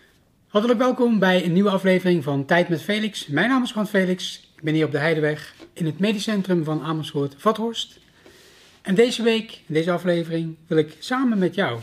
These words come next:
stilstaan bij de vraag: hebben we eigenlijk wel een vrije wil?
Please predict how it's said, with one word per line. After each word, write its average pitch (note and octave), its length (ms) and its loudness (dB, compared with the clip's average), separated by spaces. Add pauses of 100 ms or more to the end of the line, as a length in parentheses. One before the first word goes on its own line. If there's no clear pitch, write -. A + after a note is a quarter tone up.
(100)
stilstaan G3+ 680 0
bij C3 220 2
de C3 100 -4
vraag: D#3 600 -6 (460)
hebben B3 300 0
we D#3+ 80 4
eigenlijk F#3 560 0
wel C#3 340 0 (640)
een D#3 160 -2
vrije D#3 420 2
wil? E3 280 2